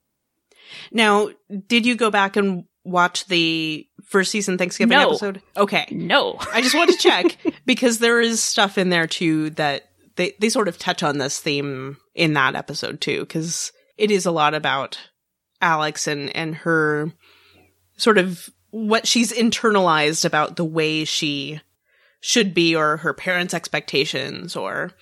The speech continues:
Speaker 1: you know, there's a lot of that stuff in
Speaker 2: Mm-hmm.
Speaker 1: that episode too.
Speaker 2: I am gonna go back and watch season one. I just haven't had time. One thing that did stand out to me on rewatch that kind of makes me go, "Hmm," is it felt like they were featuring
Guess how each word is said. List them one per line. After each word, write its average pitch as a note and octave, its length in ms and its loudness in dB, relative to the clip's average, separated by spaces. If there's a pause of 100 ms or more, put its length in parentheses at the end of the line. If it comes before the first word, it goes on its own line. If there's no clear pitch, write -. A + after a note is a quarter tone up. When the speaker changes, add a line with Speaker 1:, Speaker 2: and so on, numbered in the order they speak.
(280)
Speaker 1:
you F3+ 100 -4
know, E3 240 -6 (120)
there's A3 160 2
a G#3 40 6
lot F3+ 200 4
of C#3+ 60 -10
that C#3+ 180 -4 (260)
stuff - 300 -2
in A#3 80 -2
Speaker 2:
Mm-hmm. - 160 2
Speaker 1:
that C#3+ 160 2
episode - 500 -6
too. D#3 340 -6 (800)
Speaker 2:
I A3+ 120 -4
am F#4+ 180 2
gonna F4 180 0
go - 140 2
back A#3+ 240 -2
and A3 100 -2
watch G3+ 180 -2
season E3+ 240 -8
one. D#3+ 260 -14 (120)
I G3 40 -14
just - 300 -12
haven't B3+ 220 0
had A3+ 140 2
time. - 160 -8 (1120)
One D#4 180 2
thing E4+ 160 0
that A#3+ 120 -2
did A3+ 160 -2
stand A#3 340 -2
out A3 180 0
to - 60 -8
me A#3 160 -2
on A3+ 380 -4
rewatch A3+ 520 -2
that A3 140 0
kind A#3 300 2
of G#3+ 160 -2
makes A3 240 0
me A3+ 120 0
go, G#3 360 2 (120)
"Hmm," G3 440 -2 (340)
is B3 160 0
it C4 120 4
felt - 280 0
like A4 240 -6
they D4 140 0
were B3+ 220 2
featuring D#4 920 -4